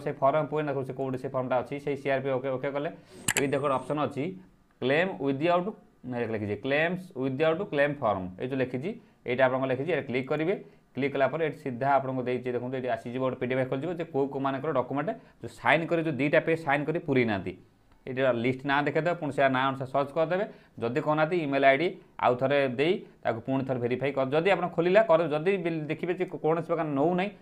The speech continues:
ତାହେଲେ ଆଉ କିଛି କରିପାରିବେ ନାହିଁ। ଯଦି ଚେଷ୍ଟା କରିବେ ଏଡ଼ିଟ୍ ହେଇପାରିବ, ଆପଣ ଇମେଲ୍ ଆଇ ଡି, ଏଠି ବି ଇମେଲ୍ ଆଇ ଡି ବି ଦେଇଦେଉଛି, ଏଠି ବି ଇମେଲ୍, ଇମେଲ୍ ଆଇ ଡି ଦେଇଦେଉଛି, ଦେଖନ୍ତୁ ଏଠି ଇମେଲ୍ ଆଇ ଡି ଦେଇଦେଉଛି, ଆଉ ନାଁ ବି ଦେଇଦେଉଛି, ଆଉ ରା-, କ୍ଲେମ୍ ଆଇ ଡି ଦେଇଦେଉଛି। ଆପଣ ତାକୁ ଯାଇକି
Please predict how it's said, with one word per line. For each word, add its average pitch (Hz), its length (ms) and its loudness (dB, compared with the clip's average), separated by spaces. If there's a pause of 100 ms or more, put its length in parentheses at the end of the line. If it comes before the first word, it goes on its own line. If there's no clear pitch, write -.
(160)
ତାହେଲେ 131 120 2
ଆଉ 135 80 6
କିଛି 135 160 -4
କରିପାରିବେ 165 400 4
ନାହିଁ। 196 160 0
ଯଦି 147 240 0
ଚେଷ୍ଟା 160 200 4 (100)
କରିବେ 165 240 2
ଏଡ଼ିଟ୍ 151 240 0
ହେଇପାରିବ, 165 340 2 (420)
ଆପଣ 117 140 -2 (140)
ଇମେଲ୍ 143 220 2
ଆଇ 147 100 6
ଡି, 185 60 0 (340)
ଏଠି 123 200 -4
ବି 139 120 0
ଇମେଲ୍ 143 180 2
ଆଇ 139 60 2
ଡି 139 100 -2
ବି 131 80 -4
ଦେଇଦେଉଛି, 156 420 0
ଏଠି 156 160 -4
ବି 147 120 -2
ଇମେଲ୍, 139 260 -4
ଇମେଲ୍ 139 180 -2
ଆଇ 139 60 0
ଡି 127 80 -4
ଦେଇଦେଉଛି, 143 320 -2
ଦେଖନ୍ତୁ 139 240 -4
ଏଠି 147 100 -4 (680)
ଇମେଲ୍ 127 200 -2
ଆଇ 131 60 2
ଡି - 40 -4
ଦେଇଦେଉଛି, 160 340 0 (380)
ଆଉ 104 160 0
ନାଁ 127 180 6
ବି 156 120 -2
ଦେଇଦେଉଛି, 175 360 0 (420)
ଆଉ 120 160 6
ରା-, 117 240 2
କ୍ଲେମ୍ 139 220 2
ଆଇ 135 100 6
ଡି 139 80 -2
ଦେଇଦେଉଛି। 165 300 0
ଆପଣ 131 180 0
ତାକୁ 120 180 -4
ଯାଇକି 135 180 0